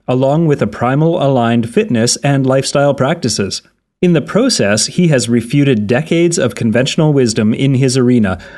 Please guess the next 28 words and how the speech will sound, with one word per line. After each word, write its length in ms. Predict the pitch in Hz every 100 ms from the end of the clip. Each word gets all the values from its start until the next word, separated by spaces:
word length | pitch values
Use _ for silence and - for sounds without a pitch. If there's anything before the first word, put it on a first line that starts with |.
| -
often 400 | 147 165 190 180
to 140 | 175 143
the 120 | 113
consternation 800 | - 139 143 147 127 120 131 113
of 160 | 120
his 180 | 120 110
peers. 480 | - 135 107 95 - - _ _ _ _ _
I've 240 | 147 175 165
been 120 | 165
a 60 |
huge 540 | 135 - 214 202 156 -
fan 280 | 160 156 123
of 120 | 107
Doctor 320 | 120 110 117
Noakes 420 | 117 127 123 -
for 220 | - 131
decades, 680 | 110 104 127 131 104 90 87
and 180 | 131 143
one 140 | 147
of 80 | 147
the 80 | 135
most 260 | 131 123
amazing 600 | 123 117 139 180 170 208
emails 540 | 202 190 147 117 107 107
I've 280 | - 131 131 -
ever 240 | 135 139 156
received 640 | 165 160 175 123 101 - -
came 240 | 147 139